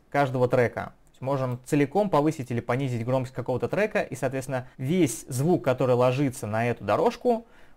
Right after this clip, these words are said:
будет уже с предусилением или предослаблением. И еще одна фича этого трек-миксера находится вот здесь вот, в верхнем уголочке.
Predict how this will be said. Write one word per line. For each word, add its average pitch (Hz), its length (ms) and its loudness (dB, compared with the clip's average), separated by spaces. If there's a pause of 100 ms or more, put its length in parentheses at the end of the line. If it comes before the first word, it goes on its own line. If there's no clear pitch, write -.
будет 170 360 -2
уже 143 300 2
с 127 540 0
предусилением 151 1300 0
или 131 140 0
предослаблением. 127 1040 -2 (220)
И 165 80 0
еще 175 420 2
одна 113 380 2
фича 123 600 -2
этого 120 320 -2
трек-миксера 185 580 0
находится 135 500 0
вот 107 220 -4
здесь 143 340 -4
вот, - 160 -4 (460)
в 123 40 -12
верхнем 123 560 -2
уголочке. 226 720 0